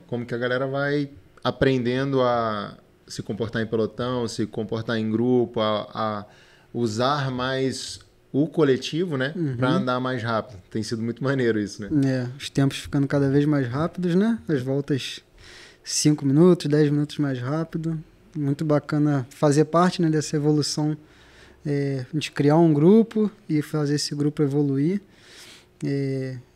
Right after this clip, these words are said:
Speaker 2: eles andando cada vez mais organizados em pelotão também, vem observando, sinalizando uns pros outros os obstáculos à frente, coisas que não aconteciam nos primeiros.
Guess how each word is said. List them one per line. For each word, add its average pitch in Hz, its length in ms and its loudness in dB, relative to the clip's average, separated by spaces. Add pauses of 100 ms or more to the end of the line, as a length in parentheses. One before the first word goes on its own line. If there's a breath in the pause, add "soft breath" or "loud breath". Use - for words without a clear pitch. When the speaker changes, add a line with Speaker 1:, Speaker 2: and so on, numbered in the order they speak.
(140)
Speaker 2:
eles 143 220 -2
andando 143 500 2
cada 147 240 0
vez 147 140 4
mais 156 220 2
organizados 143 640 0
em 143 80 -2
pelotão 143 480 -2
também, 156 540 0 (120)
vem 147 400 -2
observando, 139 800 -2 (160)
sinalizando 143 760 0
uns 147 160 0
pros 135 280 -2
outros 143 600 -2
os 135 160 -4
obstáculos 139 680 -4
à 135 120 0
frente, 151 480 0
coisas 139 320 0
que - 100 -12
não 143 80 0
aconteciam 139 600 -4
nos 139 160 -4
primeiros. 160 680 -2